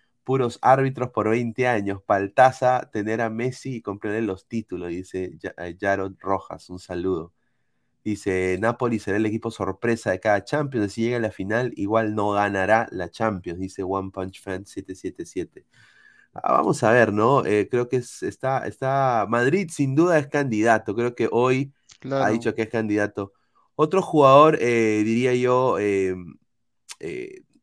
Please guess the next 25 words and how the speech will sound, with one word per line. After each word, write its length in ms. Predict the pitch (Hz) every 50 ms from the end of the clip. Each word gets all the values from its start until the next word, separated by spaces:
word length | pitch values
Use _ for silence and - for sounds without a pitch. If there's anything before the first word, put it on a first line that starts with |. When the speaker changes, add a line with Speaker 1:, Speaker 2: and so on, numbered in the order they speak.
| _ _ _
Speaker 1:
del 300 | - 101 104 98 98 98
Madrid 440 | 98 95 92 95 104 120 123 117 - -
que 440 | 117 104 104 98 90 87 87 85 85 71 - - 73 - _ _ _ _
me 160 | 90 98 107
ha 60 | 107
gustado 340 | 113 113 104 - 120 113 113
su 120 | 113 - 120
evolución 500 | 113 107 98 90 87 - - 101 101 101
tremendamente 1000 | 101 98 95 98 98 98 95 95 90 92 95 98 101 101 - 117 117 117 117 - _ _ _ _ _ _ _ _ _ _ _
ha 140 | - 98 98
sido 440 | - - - 107 104 107 107 104 -
el 140 | 92 85 -
chiquito 580 | - 92 87 92 90 - 110 107 104 101 98
este 340 | 95 - - 110 107 104 104
Rodrigo, 600 | 95 90 90 87 90 95 110 113 110 101 95 92
¿no? 300 | 92 92 98 104 - - _ _ _ _
Que 600 | - 98 92 90 90 90 90 90 87 87 87 87 -
era, 1120 | 98 101 101 107 107 113 113 110 110 104 101 95 92 90 90 87 82 82 - - _ _ _ _ _ - - - _ _ _ -
era 220 | - 107 107 110
el 120 | 113 113 110
suplente 580 | - - 101 95 - 110 113 117 117 113 135 120
del 140 | 123 113
suplente 600 | - - 110 101 - - 107 107 110 113 110 113 110
del 140 | 110 107 101
suplente 760 | - 98 92 95 - 98 101 104 98 101 110 110 113 117